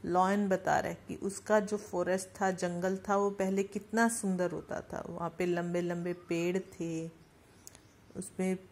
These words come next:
बेलें थी, झाड़ियाँ थी, घास थी, water springs थे, झरने थे, पूल था,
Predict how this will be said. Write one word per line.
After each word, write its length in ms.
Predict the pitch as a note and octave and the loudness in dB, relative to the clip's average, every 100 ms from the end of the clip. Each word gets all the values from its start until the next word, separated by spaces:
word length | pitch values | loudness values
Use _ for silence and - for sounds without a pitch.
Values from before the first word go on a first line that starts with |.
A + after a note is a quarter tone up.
| - | -12
बेलें 580 | F3 E3+ F#3 F#3+ G3+ G3+ | -2 4 4 4 2 0
थी, 500 | G3+ G3 F#3+ F#3+ F#3 | -2 0 2 2 0
झाड़ियाँ 580 | E3 F#3+ E3+ F#3 G#3 G3+ | -2 2 2 2 2 0
थी, 540 | G3 G3+ F#3+ F#3+ F3 | -2 -2 0 0 -2
घास 440 | D#3+ F3 F#3 G#3 - | -4 0 2 2 -2
थी, 500 | - G3+ F#3+ F#3 F#3 | -8 -6 -4 -2 -4
water 480 | F3 F3+ F3 G#3 G#3+ | -2 -2 0 2 2
springs 540 | - - G#3+ G#3 G#3+ | 0 0 2 2 0
थे, 480 | - G3+ F#3+ G3 G3 G3 - - - - - F3 | 0 4 6 6 4 -2 -18 -20 -20 -20 -16 -8
झरने 480 | F#3 F3 F3+ G3 G#3+ | -2 0 0 0 0
थे, 400 | G#3+ F#3+ F#3+ F#3 | 2 4 4 2
पूल 540 | - G3 G#3 A3 A3 | -2 2 4 4 2
था, 600 | G#3+ G3+ F#3+ F#3+ F#3+ F#3 | 0 2 4 4 2 -2